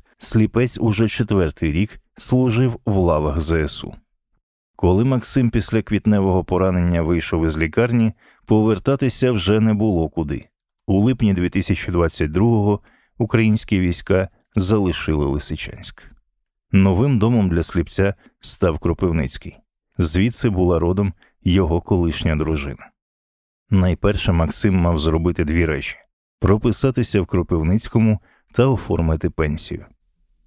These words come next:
Так і вийшло, що відтоді Сліпець знає державні установи міста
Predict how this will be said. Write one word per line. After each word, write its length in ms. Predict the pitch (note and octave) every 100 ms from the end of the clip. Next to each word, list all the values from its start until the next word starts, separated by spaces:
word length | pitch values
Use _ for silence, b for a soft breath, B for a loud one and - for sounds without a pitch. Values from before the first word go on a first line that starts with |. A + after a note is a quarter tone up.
| _
Так 340 | A#2 A2+ -
і 60 | A2+
вийшло, 440 | A2 G2 - -
що 260 | - - E2+
відтоді 560 | D#2+ - A2+ A#2 D#2 - _
Сліпець 720 | - - G#2 G2+ B2+ C3+ -
знає 460 | A2+ F2+ G#2 G#2 F2+
державні 580 | E2 E2+ E2+ F2 F2 E2+
установи 540 | D#2 - F2+ F2 E2+
міста 440 | F2 A2+ - C#2+